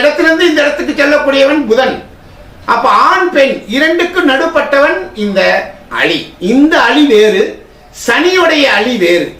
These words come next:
சனி வந்து அழியாக இருப்பவன் ஒரு ஆண்மை இழந்தவன், மெத்தனமாக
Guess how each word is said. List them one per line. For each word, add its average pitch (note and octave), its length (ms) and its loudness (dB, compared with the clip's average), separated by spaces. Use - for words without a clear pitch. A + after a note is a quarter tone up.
சனி C4+ 360 -2
வந்து D4 240 0
அழியாக C4 420 0
இருப்பவன் A3+ 420 0
ஒரு A#3 160 4
ஆண்மை C#4+ 280 2
இழந்தவன், G#3+ 500 0
மெத்தனமாக C4+ 800 0